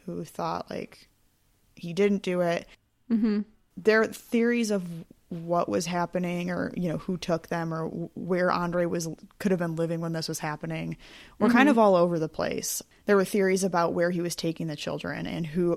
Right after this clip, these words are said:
Speaker 1: uh, possible accomplices that they would have had. A lot of people didn't think that he would have done it himself.
Speaker 2: Mm-hmm.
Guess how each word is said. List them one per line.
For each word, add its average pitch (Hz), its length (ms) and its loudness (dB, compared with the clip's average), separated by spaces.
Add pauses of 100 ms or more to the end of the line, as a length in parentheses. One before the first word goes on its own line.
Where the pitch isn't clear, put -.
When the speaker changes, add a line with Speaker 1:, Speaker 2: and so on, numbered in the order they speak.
Speaker 1:
uh, - 440 -6 (120)
possible 170 400 0
accomplices 165 640 -4
that 151 140 -10
they 170 100 -6
would 175 100 -6
have 170 100 -8
had. 151 200 -6
A 175 60 -6
lot 165 160 -4
of 156 80 -8
people 165 240 -6
didn't 160 260 -8
think 165 220 -12
that 156 100 -14
he 160 80 -12
would 160 100 -8
have 156 120 -12
done 151 180 -8
it 151 80 -12
himself. 151 480 -6
Speaker 2:
Mm-hmm. 220 380 2